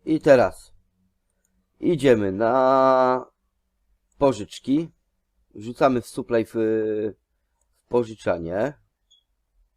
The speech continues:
Gdzie jest tutaj? Tutaj U S, bo zamieniliśmy nas, y, zmintowaliśmy właśnie do takiego U S D X a.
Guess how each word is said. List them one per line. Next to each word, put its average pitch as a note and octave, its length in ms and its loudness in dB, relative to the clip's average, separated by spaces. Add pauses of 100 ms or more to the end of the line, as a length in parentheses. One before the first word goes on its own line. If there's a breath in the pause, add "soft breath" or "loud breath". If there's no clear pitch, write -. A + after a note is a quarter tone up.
(4000)
Gdzie F#2+ 160 -10
jest E2+ 180 -10
tutaj? - 260 -20 (400)
Tutaj G#2 340 -6
U B2 160 2
S, - 380 -2 (220)
bo A2 100 0
zamieniliśmy A#2+ 640 0
nas, A#2 280 -2 (460)
y, G#2+ 240 2
zmintowaliśmy B2 640 2
właśnie A2+ 240 -4
do G#2+ 80 -8
takiego G#2+ 640 -2 (140)
U G2+ 120 0
S G#2 160 -2
D G2+ 260 -2 (200)
X B2 500 -8
a. F#3 220 0